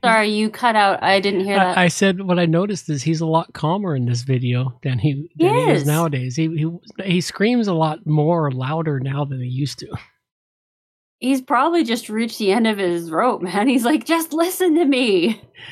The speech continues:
Speaker 2: That's pretty much it. All right, let's get the TikToks out of the way and close this up. We've been going here
Speaker 1: All right.
Speaker 2: for two and a half hours. We're way over time here today, but we had so much shit.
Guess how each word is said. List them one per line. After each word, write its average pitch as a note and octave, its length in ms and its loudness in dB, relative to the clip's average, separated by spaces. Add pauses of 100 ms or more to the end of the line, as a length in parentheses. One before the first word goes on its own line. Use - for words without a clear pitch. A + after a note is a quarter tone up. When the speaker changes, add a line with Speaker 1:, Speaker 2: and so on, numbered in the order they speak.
(300)
Speaker 2:
That's F#3 140 -10
pretty F#3 200 -4
much F3 280 -2
it. D3 200 0 (320)
All A3+ 140 4
right, F#3 260 4
let's G3 180 -2
get A#3 180 -2
the D#3+ 80 -8
TikToks F3 520 2
out E3+ 160 4
of E3 60 2
the D#3+ 80 2
way D3+ 200 4
and C#3+ 140 2
close C#3 280 -4
this C3 200 -6
up. C3 140 -6
We've C#3+ 240 -4
been C#3 160 -2
going C#3 260 -2
here C#3 140 -2
Speaker 1:
All F#3+ 80 2
right. F3 180 2
Speaker 2:
for B2+ 80 -2 (120)
two C#3 160 -4
and B2 100 -2
a - 20 -4
half B2+ 220 -4
hours. B2+ 420 -6
We're C3 160 -4
way B2 280 -6
over B2 260 -8
time B2+ 280 -2
here B2+ 160 2
today, B2+ 280 0
but B2 160 -4
we D3 80 2
had B2 160 0
so - 240 -2
much G#2+ 200 -8
shit. - 320 -8